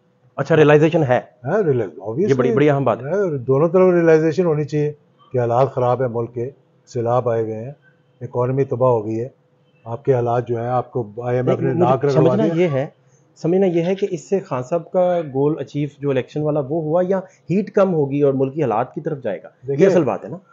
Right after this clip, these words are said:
Speaker 2: eventually क्या, मतलब, अ, अल्ट-, ultimately, अ, क्या achieve करना चाह रहे हैं? खान साहब achieve करना चाह रहे हैं कि इस popularity की wave में elections हो जाएं, ठीक है ना?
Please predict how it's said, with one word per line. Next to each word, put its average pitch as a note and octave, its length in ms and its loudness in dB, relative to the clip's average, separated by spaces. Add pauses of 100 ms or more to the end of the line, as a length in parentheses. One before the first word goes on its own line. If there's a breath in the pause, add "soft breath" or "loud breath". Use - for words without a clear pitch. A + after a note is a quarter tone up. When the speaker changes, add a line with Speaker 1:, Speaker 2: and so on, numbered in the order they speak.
(120)
Speaker 2:
eventually D3 460 0
क्या, D3 320 4 (120)
मतलब, A#2 340 -4
अ, B2 240 -2
अल्ट-, B2 440 -6
ultimately, C3 1000 0 (280)
अ, A#2 120 -6
क्या E3 240 4
achieve C3 320 0
करना A2 220 -4
चाह G2+ 180 -10
रहे F#2+ 80 -12
हैं? F#2 80 -20 (680)
खान A#2+ 160 -4
साहब C#3 200 2
achieve C#3 240 -2
करना C3 260 0
चाह B2 180 -2
रहे A#2+ 140 -2
हैं C3 120 -2
कि C3 140 0
इस B2+ 320 -2
popularity A#2 680 -4
की B2 140 -4
wave A2+ 340 -2
में G2 200 -16 (800)
elections D#3+ 380 2
हो D#3 100 6
जाएं, C#3+ 140 -2 (1080)
ठीक A#2 100 -6
है C#3+ 80 -2
ना? F3 200 -4